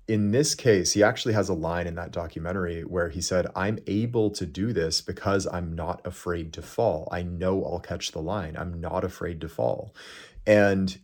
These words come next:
the basketball equivalent of this is the player who's simply not afraid to fail. They know they can handle it. And we think of, like, Damian Lillard is a perfect example. He missed his first two game-winning shots in the N B A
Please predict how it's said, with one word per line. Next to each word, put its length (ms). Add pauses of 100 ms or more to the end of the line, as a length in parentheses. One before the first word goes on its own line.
(220)
the 160
basketball 720
equivalent 600
of 200
this 280
is 200
the 80
player 420
who's 240
simply 400
not 380
afraid 420
to 100
fail. 460
They 160
know 400
they 140
can 140
handle 380
it. 140
And 160
we 80
think 260
of, 220 (260)
like, 200
Damian 420
Lillard 300
is 100
a 60
perfect 440
example. 540
He 160
missed 320
his 160
first 380
two 140
game-winning 500
shots 440
in 80
the 120
N 100
B 160
A 300